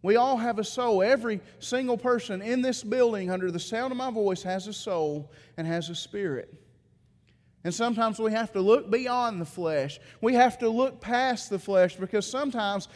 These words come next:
the flesh isn't desirable to see. Sometimes people are rough, they're alcoholics, they're drug addicts, or, or whatever the situation may be, and we don't want to give them the time of day,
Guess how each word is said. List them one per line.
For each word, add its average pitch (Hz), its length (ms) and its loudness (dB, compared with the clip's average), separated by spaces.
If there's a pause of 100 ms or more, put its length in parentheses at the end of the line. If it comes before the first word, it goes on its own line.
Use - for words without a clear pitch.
(200)
the 208 80 4
flesh 233 460 2
isn't 226 320 -2
desirable 196 680 0
to 160 60 -8
see. 202 200 -2
Sometimes 226 540 -2 (240)
people 233 380 4
are 202 80 4
rough, 220 340 6
they're 208 140 2
alcoholics, 226 760 2
they're 196 160 0
drug 220 320 0
addicts, 190 420 -2
or, 175 140 -2 (220)
or 208 80 2
whatever 247 480 4
the 226 100 0
situation 240 640 -4
may 233 160 -4
be, 269 220 2
and 240 100 -2
we 226 140 0
don't 247 160 -2
want 247 120 -6
to 226 80 -6
give 233 140 0
them 233 160 -6
the 214 80 -4
time 233 320 -4
of 196 160 -8
day, 247 400 0